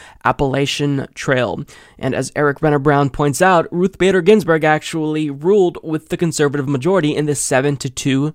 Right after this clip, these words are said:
decision. So there's that. Yas Queen, anyone? No? Yeah, didn't think so. Um, so look, here's the thing. I'm gonna take this win where we can get this win. And for those of you who are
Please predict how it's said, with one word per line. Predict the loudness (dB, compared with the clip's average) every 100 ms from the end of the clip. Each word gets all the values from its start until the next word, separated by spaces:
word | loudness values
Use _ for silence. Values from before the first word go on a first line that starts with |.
| -8
decision. | -6 0 0 -2 -8 -12
So | -2 6
there's | 8 8 6
that. | 2 2 -2 -14 _ _ _ -12
Yas | -2 0 0
Queen, | -2 -4 -2
anyone? | -2 -2 -2 -4 -6 _ 0
No? | 2 2 -2 _ -6
Yeah, | -6 -6
didn't | -8 -8
think | -8 -6
so. | -6 -8 -14 -14 0
Um, | 0 0
so | 0 2
look, | 0 -2
here's | -4 -2
the | -2
thing. | -4 -6 -12 -20 _ _ _ _ _ _ -2
I'm | 2
gonna | 4
take | 4 2
this | 0 -2
win | 2 2 0 -6 _ _ -8
where | 0 2
we | 0
can | -4 -4
get | -4
this | -4 -6 -4
win. | -4 -2 -4 -10 -20 _ -6
And | -2 0 -2 -4
for | 0
those | 4 4 4
of | 0
you | -4 -2 -2
who | -2 -4 -2
are | 0 2 4 4 4